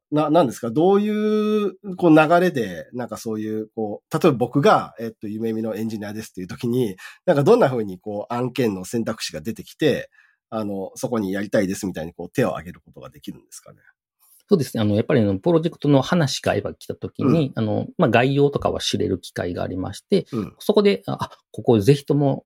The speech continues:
Speaker 2: ファンだからやりたいとかいう
Speaker 1: へえ。
Speaker 2: 動機のメンバーもいれば、あ、
Speaker 1: うん。
Speaker 2: ここの技術、スタック的に、あ、
Speaker 1: うん。
Speaker 2: ま、まさしく学びたいものが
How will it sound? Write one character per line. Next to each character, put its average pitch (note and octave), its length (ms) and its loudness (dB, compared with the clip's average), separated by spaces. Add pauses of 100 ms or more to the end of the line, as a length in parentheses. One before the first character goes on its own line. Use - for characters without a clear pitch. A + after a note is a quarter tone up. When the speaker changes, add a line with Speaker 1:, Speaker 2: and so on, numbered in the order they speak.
Speaker 2:
フ A2+ 80 -2
ァ D#3 200 2
ン A2+ 80 4
だ F2+ 80 -2
か F2+ 120 -6
ら E2+ 60 -6
や G#2 140 0
り G2 100 -2
た F2 120 -6
い D#2 100 -6
と - 120 -12
か F#2+ 60 2
い F#2+ 60 4
う C3+ 100 6
Speaker 1:
へ C#3 200 6
え。 C#3+ 180 -2
Speaker 2:
動 G#2+ 240 6
機 - 100 -4
の G#2 80 2
メ G#2 140 4
ン F#2+ 100 2
バ F2 80 -2
ー F2+ 40 -4
も F2 200 -4
い G2+ 80 -2
れ F#2 100 -2
ば、 B2+ 320 0
あ、 - 80 -20
Speaker 1:
う A#2 80 -10
ん。 F2+ 120 -10
Speaker 2:
こ - 160 -14
こ D#3+ 80 4
の B2 120 8
技 A2+ 160 2
術、 A#2+ 360 -2
ス - 100 -12
タ G#2 100 -4
ッ - 40 -6
ク - 160 -8
的 A2 180 -4
に、 G#2 160 2
あ、 - 160 0
Speaker 1:
う C3 80 -2
ん。 A#2+ 220 2
Speaker 2:
ま、 B2 180 0
ま A2 140 0
さ D#3 80 4
し - 80 -4
く F2+ 140 -6
学 A2+ 300 0
び C3+ 60 -4
た D3 120 0
い A#2+ 40 4
も F#2+ 140 -2
の E2 180 -8
が E2 120 -16